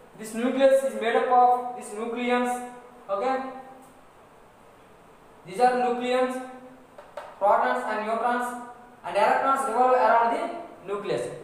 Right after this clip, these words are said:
This is the structure representation of an atom. Okay? I will discussing about how to,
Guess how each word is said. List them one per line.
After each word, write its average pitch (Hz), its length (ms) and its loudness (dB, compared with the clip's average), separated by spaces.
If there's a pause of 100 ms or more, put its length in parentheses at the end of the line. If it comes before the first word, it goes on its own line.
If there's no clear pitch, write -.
This 208 100 -12
is 220 120 -8
the 254 140 2
structure 240 520 0
representation - 560 -2
of 196 180 -2
an 240 100 -2 (380)
atom. 160 280 0 (440)
Okay? 269 380 0 (1000)
I 156 140 4
will 233 200 4
discussing 262 440 -2
about 247 440 4 (1160)
how - 220 4
to, - 80 0